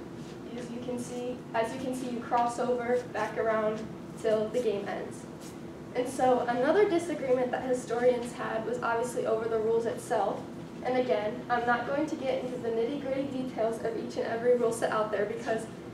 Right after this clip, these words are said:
this is only four. It came from one source, and there are many, many out there. But, um, some disagreements they had, sorry, were just over what the dice rolls mean,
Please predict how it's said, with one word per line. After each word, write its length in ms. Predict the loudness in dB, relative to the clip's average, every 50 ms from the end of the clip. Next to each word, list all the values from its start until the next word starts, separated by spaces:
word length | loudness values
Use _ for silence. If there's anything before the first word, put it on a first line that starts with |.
| -12 -8 -2
this 160 | 0 2 2
is 140 | 2 2 2
only 240 | 4 4 4 2 0
four. 440 | -2 0 4 6 8 8 8 6 2
It 260 | 0 0 -2 -4 -2
came 180 | 2 2 2 2
from 200 | 2 0 0 0
one 180 | 0 0 0 0
source, 320 | 0 0 0 0 0 0
and 140 | -2 -2 2
there 180 | 4 4 4 4
are 60 | 4
many, 300 | 2 0 2 0 0 0
many 260 | 0 0 2 2 2
out 240 | 2 0 0 -2 0
there. 240 | 0 0 0 0 -2 -4 -8 -10 -12 -12 -12 -12 -12 -12 -12 -12 -12 -4 2
But, 360 | 6 8 8 8 8 6 2 -2 -8 -12 -12 -14 -8 0 4
um, 440 | 6 6 6 6 4 2 -2 -6 -8 -10 -14 -14 -14 -14 -14 -12 -12
some 320 | -6 -4 -2 0 0 0
disagreements 560 | 0 -2 -4 -6 -4 -2 0 0 0 -2 -4 -4
they 140 | -2 -2 -2
had, 380 | 0 0 0 0 2 0 0 -2 -6 -10 -12 -12 -14 -14 -12 -12 -12 -12 -12 -10 -8
sorry, 140 | -4 -2 -2 -2 -4 -6 -12 -14 -14 -10 -4
were 180 | 0 0 2 2
just 260 | 2 2 0 0 0
over 460 | 0 0 0 0 2 0 2 0 -2 -4 -8 -12 -14 -14 -14 -14 -12 -10 0
what 260 | 4 4 4 6 4 -2
the 80 | -4
dice 460 | -2 0 4 4 4 4 4 0 -2 -2
rolls 300 | 0 0 0 0 0 -2
mean, 480 | -4 -2 0 0 2 2 0 0 -2